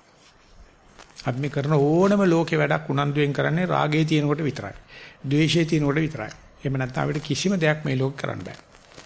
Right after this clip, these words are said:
ඒ නිසා බුදුරජාණන් වහන්සේ අපිට පෙන්ලා දෙනවා මේ සුළු වේලාවක විනාඩි විස්සකදී ඒක සෑහෙන ප්‍රමාණයට නතර කරලා. මේ රාගයේ සහ ද්වේෂය නතර කරපු ගමන් මොකද වෙන්නේ? නිදිමතයි කියලා, කම්මැලි කියලා, නීරසයි කියලා, උනන්දුවක් නැහැ කියලා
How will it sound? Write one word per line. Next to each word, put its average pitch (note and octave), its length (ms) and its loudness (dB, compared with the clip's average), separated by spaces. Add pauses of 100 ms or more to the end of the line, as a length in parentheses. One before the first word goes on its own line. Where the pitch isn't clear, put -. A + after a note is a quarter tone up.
(440)
ඒ E3+ 120 0 (100)
නිසා D#3 260 4
බුදුරජාණන් E3 480 2
වහන්සේ E3 220 0
අපිට C#3+ 220 -2
පෙන්ලා C3+ 260 2
දෙනවා C3+ 240 0
මේ D3 180 0
සුළු D#3 320 2
වේලාවක A2+ 400 0
විනාඩි C#3+ 280 0
විස්සකදී D3+ 640 0 (760)
ඒක D3+ 200 4 (120)
සෑහෙන D3+ 480 4
ප්‍රමාණයට E3+ 440 0
නතර D#3 240 0
කරලා. A2 320 -6 (1300)
මේ B2 100 -4
රාගයේ A#2+ 360 0
සහ C3+ 220 2
ද්වේෂය D#3+ 360 2
නතර D3 260 0
කරපු E3+ 240 0
ගමන් F3+ 160 -2
මොකද E3+ 220 0
වෙන්නේ? C3 360 2 (400)
නිදිමතයි D3 640 2
කියලා, A#2+ 280 -2
කම්මැලි D#3 560 -2
කියලා, B2+ 260 -2
නීරසයි D3+ 520 0
කියලා, C#3+ 240 -2
උනන්දුවක් D#3 500 0
නැහැ C#3+ 220 2
කියලා D3 320 -2